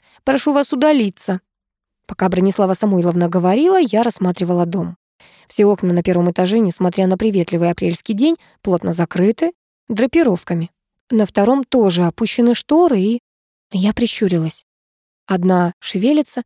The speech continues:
похоже, кто-то её отодвинул и пытается посмотреть во двор. «До свидания», завершила свою речь Бронислава. «Как же так?» забубнила я. «Лесная улица, дом два».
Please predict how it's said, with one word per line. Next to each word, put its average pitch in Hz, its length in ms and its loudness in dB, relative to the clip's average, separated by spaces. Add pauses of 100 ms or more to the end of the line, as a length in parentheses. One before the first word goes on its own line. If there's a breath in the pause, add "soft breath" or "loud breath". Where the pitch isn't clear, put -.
(340 soft breath)
похоже, 262 340 0
кто-то 277 320 -2
её 262 200 2
отодвинул 254 600 0
и 349 80 -2
пытается 294 500 -2
посмотреть 220 540 -2
во 208 160 -2
двор. 175 340 -6 (920 soft breath)
«До 214 260 2
свидания», 185 920 2 (440)
завершила 180 540 -2
свою 175 260 0
речь 180 200 -2
Бронислава. 196 680 -2 (960 soft breath)
«Как 349 260 -2
же 359 160 2
так?» 220 500 0 (240)
забубнила 185 580 0
я. 170 240 -6 (320)
«Лесная 277 460 2
улица, 269 420 0
дом 262 280 2
два». 233 360 0